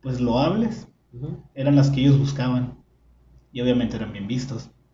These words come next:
Speaker 1: Con todo este problema, pues, obviamente,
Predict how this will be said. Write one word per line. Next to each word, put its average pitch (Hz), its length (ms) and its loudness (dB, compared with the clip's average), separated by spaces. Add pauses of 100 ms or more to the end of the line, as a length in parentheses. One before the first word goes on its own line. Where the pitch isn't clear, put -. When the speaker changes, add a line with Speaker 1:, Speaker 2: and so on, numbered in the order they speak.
(1400)
Speaker 1:
Con 143 180 0
todo 185 100 4
este 240 160 2
problema, 196 520 4
pues, 139 120 -4
obviamente, 147 1000 0